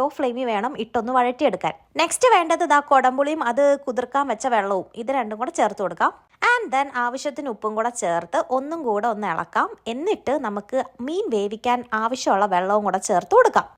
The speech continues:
ചൂടുള്ള വെള്ളം ചേർത്ത് കൊടുക്കാൻ പറ്റിയ അത്രയും നല്ലത്. ഇനി അല്ലെങ്കിലും കുഴപ്പമൊന്നുമില്ല, പിന്നെ അങ്ങനെ കടൽ പോലെ വെള്ളമൊന്നും ഒഴിക്കരുത്, ആ മീൻ മുങ്ങാൻ ആവശ്യമുള്ള വെള്ളം മാത്രം മതി കേട്ടോ. അപ്പൊ ദാ മീനൊക്കെ ഇട്ട് ഇങ്ങനെ കുത്തി ഇളക്കൊന്നും ചെയ്യണ്ട, മീൻ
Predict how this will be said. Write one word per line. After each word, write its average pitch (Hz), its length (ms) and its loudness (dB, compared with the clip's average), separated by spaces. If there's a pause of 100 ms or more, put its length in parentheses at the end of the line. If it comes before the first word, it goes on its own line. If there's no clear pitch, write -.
(140)
ചൂടുള്ള 415 460 6
വെള്ളം 359 260 2
ചേർത്ത് 311 280 2
കൊടുക്കാൻ 311 320 0
പറ്റിയ 285 280 -2
അത്രയും 277 340 -6
നല്ലത്. 226 280 -4
ഇനി 240 180 -6
അല്ലെങ്കിലും 247 400 -6
കുഴപ്പമൊന്നുമില്ല, 254 640 0
പിന്നെ 247 160 -8
അങ്ങനെ 269 200 -8
കടൽ 247 200 -2 (100)
പോലെ 339 220 0
വെള്ളമൊന്നും 269 340 0
ഒഴിക്കരുത്, 220 460 -4
ആ - 20 2 (120)
മീൻ 262 280 -10
മുങ്ങാൻ 254 420 -4 (120)
ആവശ്യമുള്ള 254 480 -4
വെള്ളം 240 280 -2
മാത്രം 240 300 -2
മതി 202 180 -4
കേട്ടോ. 175 220 -4 (320)
അപ്പൊ 339 160 4
ദാ 339 160 8
മീനൊക്കെ 311 480 -6
ഇട്ട് 277 240 -2 (220)
ഇങ്ങനെ 269 280 -4
കുത്തി 320 280 -2
ഇളക്കൊന്നും 285 420 0
ചെയ്യണ്ട, 220 300 -2 (180)
മീൻ 262 100 -6